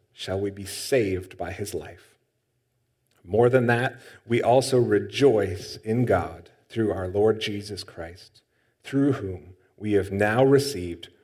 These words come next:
reconciliation." <laughs> Praise the Lord. <laughs> That's good news.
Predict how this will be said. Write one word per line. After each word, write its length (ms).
reconciliation." 1120
<laughs> 1040
Praise 300
the 80
Lord. 360
<laughs> 400
That's 300
good 360
news. 720